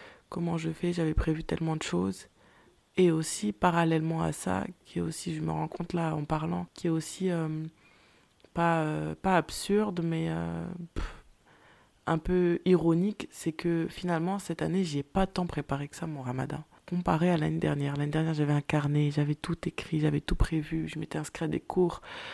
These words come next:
euh, que je suivais, euh, chaque, euh, cinq fois par semaine. Euh, j'étais très impliquée géographiquement, j'étais proche de ma famille. Ce n'était pas le cas, donc j'ai dû apprendre à re-, euh,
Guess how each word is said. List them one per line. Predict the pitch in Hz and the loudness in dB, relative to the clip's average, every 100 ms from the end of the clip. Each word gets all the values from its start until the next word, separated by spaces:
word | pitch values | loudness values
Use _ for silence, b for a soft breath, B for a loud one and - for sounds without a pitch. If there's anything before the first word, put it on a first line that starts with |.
| B B | B B
euh, | - 147 | -4 0
que | 160 | 0
je | 151 | 0
suivais, | 156 - 175 170 175 | -2 0 2 6 6
euh, | 165 147 | 6 2
chaque, | 147 - 165 - | -2 -4 -4 -4
euh, | 160 156 | -2 -2
cinq | 151 - 185 175 | -4 0 0 4
fois | - 175 | 6 6
par | 160 - | 4 0
semaine. | - 165 165 160 156 156 B B B B - | 2 4 4 2 -2 -6 B B B B -4
Euh, | 151 151 151 151 151 | -2 0 0 0 -2
j'étais | 151 - 160 | -4 -4 -6
très | - 170 | -2 0
impliquée | 165 - - - 180 175 - - | 0 -4 -4 4 4 4 0 -4
géographiquement, | 147 156 156 151 - - 165 165 | 4 6 6 2 0 2 4 4
j'étais | 151 151 160 | 4 4 4
proche | 156 - 151 | 6 6 6
de | 147 | 4
ma | 139 | 6
famille. | - 165 175 175 170 - | 8 8 6 4 2 -6
Ce | - | -16
n'était | 143 | -4
pas | 151 165 | 4 6
le | 156 | 6
cas, | 156 190 | 6 2
donc | 196 165 | 4 2
j'ai | 156 | 2
dû | 151 165 | 2 2
apprendre | 156 - 185 175 | 6 6 6 2
à | 151 | 2
re-, | 143 143 175 | 0 2 2
euh, | 175 170 156 147 151 | 4 4 2 0 -6